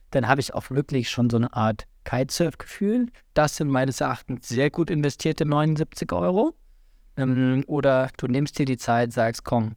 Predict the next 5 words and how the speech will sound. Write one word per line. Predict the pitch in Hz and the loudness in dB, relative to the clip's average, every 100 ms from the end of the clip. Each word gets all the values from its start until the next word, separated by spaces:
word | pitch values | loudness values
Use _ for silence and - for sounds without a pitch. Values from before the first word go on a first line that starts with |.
| - | -4
ein | 123 | 0
Wochenende, | 143 - 143 127 135 156 196 226 _ _ _ | 0 0 -2 -2 0 2 2 -2 _ _ _
zweimal | - 139 135 135 | -4 0 2 2
fünf | - 143 131 | 0 -2 -2
Stunden.“ | - 151 147 131 165 | 0 0 0 0 0